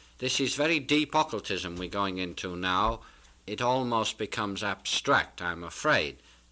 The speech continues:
There's no other thing I can do with it. Can't even make it simpler than that. "When the globe above the head shineth through the consciousness of the individual, and the power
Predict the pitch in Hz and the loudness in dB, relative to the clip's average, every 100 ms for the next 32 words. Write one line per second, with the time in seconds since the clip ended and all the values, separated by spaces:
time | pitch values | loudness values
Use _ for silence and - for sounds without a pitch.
0 | - 87 101 135 143 120 104 90 110 101 | -16 -10 -2 2 4 4 4 -2 -2 -2
1 | 101 95 92 90 90 101 98 92 71 - | 0 -2 -2 -6 -2 0 0 0 -2 -12
2 | - - - - _ - - - - - | -20 -20 -20 -20 _ -20 -20 -20 -20 -16
3 | - 101 104 101 92 92 98 95 95 90 | -6 -4 -2 -2 -2 -2 -2 -2 -4 -8
4 | - - - 104 82 78 67 69 64 - | -12 -8 -4 -4 -6 -12 -12 -14 -14 -18
5 | - - _ _ _ - - - - - | -20 -20 _ _ _ -20 -20 -20 -20 -20
6 | - - - - 117 143 151 143 139 165 | -20 -20 -20 -4 2 6 6 4 6 8
7 | 190 160 135 127 127 117 117 135 110 90 | 10 8 6 8 6 6 4 6 4 2
8 | - 151 151 117 95 - - 139 190 170 | 4 6 6 6 0 -2 -2 4 6 6
9 | 107 - 95 85 - - 82 - 78 87 | 2 0 -4 -2 -6 -6 -6 -6 -6 -6
10 | 90 90 87 95 101 107 123 123 101 98 | -4 -4 -2 -2 0 2 2 2 0 -2
11 | - 147 127 101 | 4 6 6 4